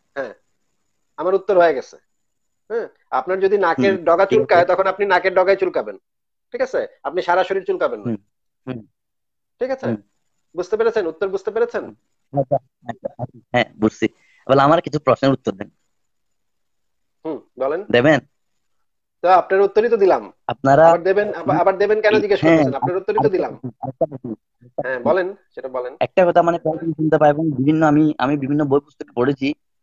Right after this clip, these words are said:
Speaker 2: আপনি একদিন আরিফ আজাদ নামের একজনকে নিয়ে একটা পোস্ট করেছিলেন, মনে আছে আপনার?
Speaker 1: না, ভু-, মনে নেই, ভুলে গেছি।
Speaker 2: আমি ভুলে গেছেন, তবে আমি পড়ছি আপনার পোস্টটা।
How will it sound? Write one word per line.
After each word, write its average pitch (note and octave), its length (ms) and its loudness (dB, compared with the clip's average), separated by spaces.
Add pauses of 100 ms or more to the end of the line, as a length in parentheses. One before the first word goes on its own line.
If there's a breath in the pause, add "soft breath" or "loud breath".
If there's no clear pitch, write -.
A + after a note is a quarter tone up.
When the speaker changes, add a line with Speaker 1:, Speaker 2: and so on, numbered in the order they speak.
(500)
Speaker 2:
আপনি D3 280 0
একদিন F3+ 360 -2 (100)
আরিফ C#3 220 2
আজাদ C3 260 2
নামের C3 180 2
একজনকে B2+ 420 -2
নিয়ে D3 140 0
একটা D3 140 -4
পোস্ট - 300 -4
করেছিলেন, G#2+ 420 -4 (120)
মনে B2 200 0
আছে B2 140 0
আপনার? C#3+ 240 0 (960)
Speaker 1:
না, C#3 220 -6
ভু-, A#2+ 240 -8
মনে D3 240 -6
নেই, G2+ 140 -10
ভুলে C3 200 -8
গেছি। - 240 -20 (1700)
Speaker 2:
আমি A#2 180 -8
ভুলে C3 200 0
গেছেন, A#2 220 -2
তবে A#2+ 220 -4
আমি C3 100 -2
পড়ছি C3 280 -4
আপনার A2+ 220 -2
পোস্টটা। C3+ 320 -6